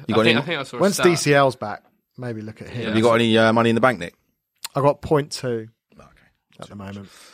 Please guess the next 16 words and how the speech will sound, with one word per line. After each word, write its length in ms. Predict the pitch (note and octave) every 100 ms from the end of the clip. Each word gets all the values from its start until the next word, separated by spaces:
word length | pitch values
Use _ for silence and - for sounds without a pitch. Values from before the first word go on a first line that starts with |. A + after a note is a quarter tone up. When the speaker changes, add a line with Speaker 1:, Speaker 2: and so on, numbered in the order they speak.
| _ -
Speaker 1:
Yeah, 120 | A2+
Speaker 2:
All 100 | F#3+
right. 100 | E3
Speaker 3:
Tony, 180 | G3+ F#3 - -
Speaker 1:
I'll 80 | D3+
Speaker 3:
again, 220 | G#3 E3+
I 60 | D3
Speaker 1:
say. 60 |
Speaker 3:
don't 100 | G3
even 200 | D#3+ A#2
want 180 | A2 -
Tony. 260 | - F2 -
I 80 | -
don't 140 | G2
know 120 | F#2
why. 360 | F2 - C#3